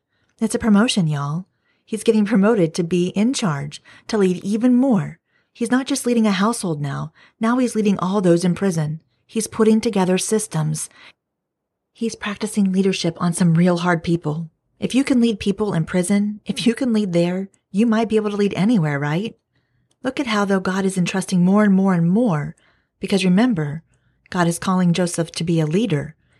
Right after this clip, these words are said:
and the calling on our life is probably not gonna take shape exactly the way we want it to take shape either.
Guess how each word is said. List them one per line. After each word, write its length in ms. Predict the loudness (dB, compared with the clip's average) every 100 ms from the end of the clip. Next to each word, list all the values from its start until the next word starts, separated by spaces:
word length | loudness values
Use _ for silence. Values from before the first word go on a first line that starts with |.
| -4
and 100 | -2
the 60 | 0
calling 300 | 2 2 4
on 100 | 2
our 220 | 2 0
life 260 | -2 -2
is 80 | -6
probably 280 | -2 2 4
not 180 | 2 0
gonna 160 | -2
take 180 | -2 -4
shape 280 | -4 -4 -2
exactly 500 | -4 -2 -4 -2 -2
the 80 | 2
way 160 | 2
we 180 | 2 0
want 200 | 2 0
it 60 | -2
to 60 | -4
take 200 | -4 -2
shape 200 | -4 -4
either. 420 | -8 -6 -8 -10